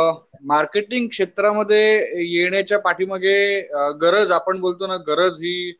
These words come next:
अ, शोधाची जननी असते. अ,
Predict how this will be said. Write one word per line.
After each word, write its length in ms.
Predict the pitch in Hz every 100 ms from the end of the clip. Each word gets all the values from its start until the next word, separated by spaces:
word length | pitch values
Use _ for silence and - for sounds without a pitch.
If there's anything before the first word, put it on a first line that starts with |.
| _ _ _ -
अ, 60 | 127 131 131 127 127
शोधाची 440 | 127 156 156 175 185
जननी 400 | 160 165 175 180
असते. 340 | 156 - 147 156 _ _ _ _ _
अ, 80 | _